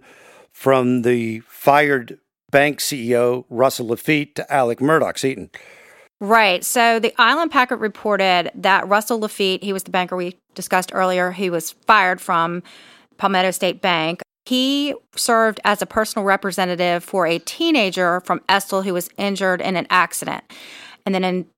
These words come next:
Speaker 2: twenty eleven, I guess there was a settlement for about fifty-eight thousand dollars.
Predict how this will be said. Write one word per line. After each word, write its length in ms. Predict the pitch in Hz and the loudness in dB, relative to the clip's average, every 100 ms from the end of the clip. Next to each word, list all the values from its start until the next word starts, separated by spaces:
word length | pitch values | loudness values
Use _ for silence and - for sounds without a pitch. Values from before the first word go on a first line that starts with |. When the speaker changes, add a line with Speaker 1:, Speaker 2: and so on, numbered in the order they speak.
| - | -18
Speaker 2:
twenty 300 | - 311 311 | -2 2 2
eleven, 580 | 240 254 285 196 170 170 | 2 2 2 2 2 0
I 60 | |
guess 160 | 170 185 | -2 -2
there 120 | 208 | -2
was 140 | 180 | -2
a 40 | 185 | -4
settlement 440 | - 208 214 208 | 0 2 2 -2
for 80 | 196 | 0
about 240 | 175 - | 0 0
fifty-eight 440 | - 220 214 202 - | -4 -2 0 0 2
thousand 380 | 190 185 185 180 | 2 2 -2 0
dollars. 600 | 170 165 165 165 170 | 2 2 0 -2 -4